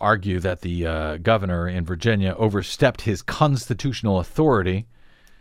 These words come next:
and that it was a clear political ploy designed to help his friend and Democratic presidential candidate Hillary Clinton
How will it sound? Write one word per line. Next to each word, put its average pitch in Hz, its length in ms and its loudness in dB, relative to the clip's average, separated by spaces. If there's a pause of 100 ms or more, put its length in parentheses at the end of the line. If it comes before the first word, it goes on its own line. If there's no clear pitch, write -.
(380)
and 113 180 0
that 107 80 2
it 104 40 0
was 92 140 -4
a 90 80 -6
clear 147 400 -2
political 117 600 0
ploy 208 480 2
designed 135 400 2
to 107 60 0
help 120 200 2
his 120 180 0
friend 110 520 0
and 90 120 -4
Democratic 98 500 -2
presidential 92 520 -2
candidate 90 460 -2
Hillary 92 400 -2
Clinton 104 420 -4